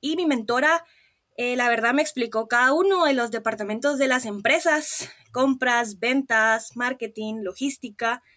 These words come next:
recursos humanos, I T y finanzas,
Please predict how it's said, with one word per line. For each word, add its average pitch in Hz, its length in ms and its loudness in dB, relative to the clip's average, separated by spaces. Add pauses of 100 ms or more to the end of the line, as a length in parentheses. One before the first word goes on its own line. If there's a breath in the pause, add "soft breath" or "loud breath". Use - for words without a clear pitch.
(300 soft breath)
recursos 240 340 -8
humanos, 262 560 0
I 233 160 -12
T 269 260 2
y 254 120 -4
finanzas, 302 680 0